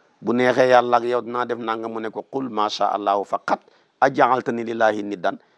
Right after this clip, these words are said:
Dag maa bëgg a def may dendandoor ab yàlla. Booy def say bokkaale bu génnee ma ci ba ma set wecc. Te loolu léegi tey moo gën a, moo gën a bari. "Bu neexee yàlla ak diw." Léeg-léeg sax nga dégg ku xiriri di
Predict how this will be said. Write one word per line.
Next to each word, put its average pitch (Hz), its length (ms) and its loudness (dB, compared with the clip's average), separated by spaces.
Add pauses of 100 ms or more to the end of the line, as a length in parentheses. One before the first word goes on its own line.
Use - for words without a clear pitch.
(160)
Dag 104 140 -6
maa 131 140 2
bëgg 127 200 -4
a 127 40 0
def 123 160 -2
may 123 260 -2
dendandoor 123 600 0
ab 104 100 0
yàlla. 78 280 -2 (460)
Booy 104 200 0
def 123 140 0
say 120 140 -2
bokkaale 110 500 2
bu 110 300 -8
génnee 113 280 -4
ma 113 120 -4
ci 113 80 -8
ba 117 80 -2
ma 117 60 -4
set 113 180 -6
wecc. 151 320 -6 (480)
Te 101 80 -2
loolu 113 260 4
léegi 113 240 2
tey 113 160 4
moo 107 180 -2
gën 113 140 2
a, 110 60 2
moo 110 400 -2
gën 107 140 -4
a 110 40 -2
bari. 104 240 -4 (300)
"Bu 95 80 -2
neexee 110 300 4
yàlla 110 220 6
ak 107 120 2
diw." 110 200 -6 (300)
Léeg-léeg 110 280 2
sax 135 140 0
nga 123 100 2
dégg 110 260 -4
ku - 160 -6
xiriri 110 320 2
di - 140 -4